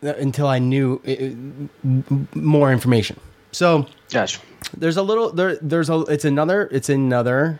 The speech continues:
Speaker 1: betting platform, okay, with a little bit of a twist. And I have designed, or have in the works to design, uh, it's been about a week and a half now. It's kinda taken way longer than I would have liked it to, to design a new, you know, we, I have th-,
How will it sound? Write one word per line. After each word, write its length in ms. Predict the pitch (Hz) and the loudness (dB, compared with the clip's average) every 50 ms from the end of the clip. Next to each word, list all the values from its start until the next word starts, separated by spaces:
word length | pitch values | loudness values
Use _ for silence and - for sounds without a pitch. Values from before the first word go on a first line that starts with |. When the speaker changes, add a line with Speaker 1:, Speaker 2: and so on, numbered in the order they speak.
| _ _ _ _ _ _ _ _ _ _ - - - - | _ _ _ _ _ _ _ _ _ _ -20 -16 -6 -2
Speaker 1:
betting 480 | 131 117 110 104 101 98 98 101 113 - _ _ _ _ _ _ - | 0 0 0 0 0 -2 -2 -4 -6 -8 _ _ _ _ _ _ -4
platform, 500 | - 98 80 76 - 98 92 82 104 131 - _ _ _ _ - | -2 -2 -2 -2 -6 -6 -6 -6 -6 -6 -8 _ _ _ _ -8
okay, 320 | 110 110 - 110 107 131 - - - - - - - - - | -4 -2 0 0 0 0 -4 -8 -18 -20 -20 -20 -20 -12 -6
with 240 | 120 120 143 147 151 | -2 0 2 2 2
a 60 | 151 | 4
little 180 | 147 147 147 | 4 4 4
bit 140 | 143 147 151 | 4 2 2
of 60 | 147 | 2
a 40 | 170 | 2
twist. 480 | 156 - - 123 107 107 113 - - - - | 0 0 0 2 2 2 0 -2 -6 -10 -4
And 340 | - 131 120 120 120 120 117 - | 0 2 2 4 4 2 0 0
I 200 | - 117 120 120 | -2 0 0 0
have 360 | 120 131 127 120 117 117 107 - | 2 2 2 2 2 0 0 0
designed, 720 | - 131 107 - 139 131 131 131 135 131 127 123 - - - _ _ - - - - _ - | -2 0 0 2 2 4 4 4 4 4 2 2 -2 -6 -14 _ _ -20 -20 -20 -20 _ -4
or 360 | - 113 117 117 113 110 110 - 123 104 | 0 2 2 2 2 2 0 -2 -2 0
have 320 | 131 117 120 113 101 - - | 0 0 0 0 -2 -4 -2
in 160 | 135 131 127 | 0 0 2
the 80 | 123 | 2
works 400 | 113 113 117 123 127 127 117 - | 2 2 2 2 2 2 0 -4
to 140 | - - 127 | -8 -6 -6
design, 680 | 113 101 107 104 104 117 113 107 107 110 107 104 95 - - | -4 -4 -4 -2 0 0 0 0 0 0 0 -2 -4 -4 -4
uh, 140 | 107 107 104 | -4 -4 -4
it's 100 | 101 - | -6 -6
been 240 | - 117 113 110 110 | -4 -2 -2 0 0
about 380 | 104 107 107 104 92 - - | 0 0 0 0 0 -2 -4
a 20 | 107 | -2
week 220 | 104 113 104 - | -2 -2 -2 -2
and 80 | 98 90 | -4 -2
a 40 | |
half 280 | 101 113 104 101 - - | 0 0 0 0 -2 -2
now. 180 | 104 95 95 95 | -2 -2 -2 -4
It's 120 | 101 - | -4 -4
kinda 200 | - 110 101 101 | -4 -2 -2 -2
taken 300 | - 107 98 95 101 98 | -2 -4 -4 -2 -2 -2
way 160 | 101 101 104 | 0 0 2
longer 260 | 101 101 101 101 101 | 2 2 2 2 0
than 180 | 98 98 98 95 | 0 0 0 0
I 140 | 92 87 90 | 0 0 0
would 160 | 90 98 98 | -2 -2 -4
have 140 | 95 90 107 | -4 -4 -2
liked 240 | 131 156 160 - 165 | 0 -2 0 -2 -4
it 80 | 143 | -4
to, 260 | - - 156 151 147 | -2 0 2 2 2
to 280 | 135 - - 151 135 123 | 0 -2 -2 0 0 0
design 360 | 113 120 110 123 123 120 117 | 0 0 0 2 2 2 2
a 80 | 117 110 | 2 2
new, 380 | 113 117 113 110 113 120 127 - | 4 4 4 4 2 0 -2 -2
you 120 | - 240 | -2 -2
know, 60 | 190 | 0
we, 220 | 131 143 170 175 - - - - - - | 2 0 0 -2 -2 -8 -16 -10 -6 -2
I 80 | - | 0
have 300 | 202 220 208 151 147 147 | 0 0 0 0 -2 -2
th-, 220 | - 147 131 120 | -2 -2 -2 -2